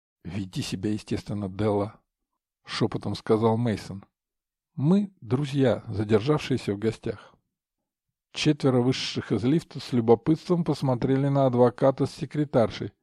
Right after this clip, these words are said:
которые сделали шаг в сторону, чтобы разойтись с вновь прибывшими. Как только трое мужчин и женщина миновали их, Мейсон снова обратился к девушке. "Не торопись, Делла.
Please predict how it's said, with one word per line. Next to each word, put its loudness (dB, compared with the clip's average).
которые 2
сделали 2
шаг -2
в -14
сторону, 2
чтобы 0
разойтись -2
с -18
вновь -4
прибывшими. -8
Как 0
только 6
трое 8
мужчин 2
и 4
женщина 0
миновали 4
их, 0
Мейсон -2
снова 2
обратился -2
к -12
девушке. -4
"Не -6
торопись, -4
Делла. -4